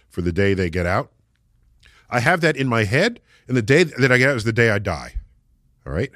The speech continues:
And what these boxes remind you of is every day you're alive, you're one day closer to death. So there's one fewer days in there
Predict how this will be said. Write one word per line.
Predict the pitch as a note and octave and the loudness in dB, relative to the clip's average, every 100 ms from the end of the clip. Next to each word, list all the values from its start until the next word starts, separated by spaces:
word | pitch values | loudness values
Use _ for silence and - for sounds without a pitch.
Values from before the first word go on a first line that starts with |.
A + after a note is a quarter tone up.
| _ _ _ _ _ - - | _ _ _ _ _ -20 -4
And | A2 | -2
what | D#3+ | 0
these | A3 | -2
boxes | B2 D3 D#3+ - B2 | 2 2 2 -2 -2
remind | A2+ A2 G3 G3 | 0 2 2 0
you | A2 | 2
of | G2 | 0
is | G2 - | 0 -6
every | F3+ F#3+ F3 G#3 | -6 -6 -4 -2
day | E3+ E3+ | 0 2
you're | D3+ C#3 | 2 0
alive, | B2+ D#3 C3 F2+ B2 - _ _ _ _ _ _ | 0 0 0 -2 -6 -8 _ _ _ _ _ _
you're | A#2 A2 | 0 2
one | C3+ B2+ | 0 0
day | B2 | -2
closer | - A2 - G2 | -2 -4 -2 -4
to | F#2+ | -6
death. | E2 C#2+ - - - _ _ _ _ _ _ _ _ _ _ _ _ _ _ _ - | -6 -8 -10 -20 -20 _ _ _ _ _ _ _ _ _ _ _ _ _ _ _ -8
So | - | -2
there's | B2 F#2 | -2 0
one | G#2 D3+ F3+ - _ | 0 0 0 -8 _
fewer | _ - - F#3+ G#3 F#3+ | _ -16 -8 -4 -2 -2
days | D#3+ E3 D3+ F#2+ E2 | 0 0 -2 -4 -4
in | D2+ | -6
there | C#2+ B1+ D2+ E3 | -8 -8 -8 -8